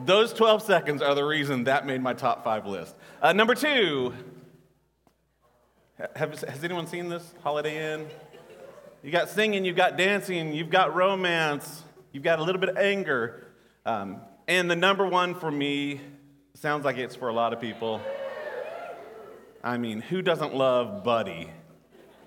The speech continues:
I mean, he's, he's where it's at, isn't it? So, um, and although it's not on my top five list, The Polar Express is definitely a great movie. Um,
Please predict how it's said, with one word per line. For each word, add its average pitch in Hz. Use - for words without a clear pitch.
I 120
mean, 113
he's, 139
he's 156
where 143
it's 117
at, 107
isn't 95
it? 90
So, 113
um, 87
and 175
although 220
it's 160
not 185
on 175
my 156
top -
five 139
list, 123
The 135
Polar 180
Express 131
is 110
definitely 95
a -
great 98
movie. 73
Um, 76